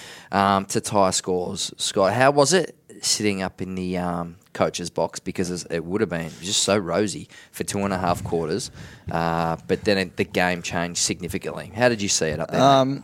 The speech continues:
Speaker 2: yeah, so for the past two weeks, I've gone up to the coach's box, and obviously aspiration of mine is, when it's all said and done, to, to jump in there and, um, you know, do that sort of as a career path. So,
Speaker 1: Mm-hmm.
Speaker 2: um,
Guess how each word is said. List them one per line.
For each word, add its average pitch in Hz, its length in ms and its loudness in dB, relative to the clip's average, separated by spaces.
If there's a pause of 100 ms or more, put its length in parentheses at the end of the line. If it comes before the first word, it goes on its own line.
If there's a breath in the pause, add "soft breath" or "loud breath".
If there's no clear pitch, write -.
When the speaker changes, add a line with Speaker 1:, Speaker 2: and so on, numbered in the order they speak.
(120)
Speaker 2:
yeah, 143 160 8
so 123 180 2
for 131 140 -2
the 139 60 -6
past 135 280 2
two 117 160 6
weeks, 117 220 6
I've 95 100 0
gone 107 160 4
up 101 140 0
to - 60 -20
the 107 80 -6
coach's 107 360 0
box, 104 320 2
and 92 120 -6
obviously 92 260 -2
aspiration 107 460 2
of 110 60 -2
mine 110 260 4
is, 113 200 -6 (600 loud breath)
when 120 180 2
it's 113 100 -2
all 131 120 8
said 123 180 2
and 120 100 0
done, 135 220 6
to, 123 200 2
to - 220 -10
jump 123 280 4
in 127 80 2
there 131 200 6
and, 117 240 -2 (300)
um, 110 760 2 (240)
you 101 140 -6
know, 98 100 -2
do 104 200 0
that 101 300 2
sort 107 140 0
of 98 60 0
as 101 160 -2
a 107 40 -2
career 123 260 4
path. 147 340 4
So, 101 280 2 (120)
Speaker 1:
Mm-hmm. 101 400 -10
Speaker 2:
um, 110 440 0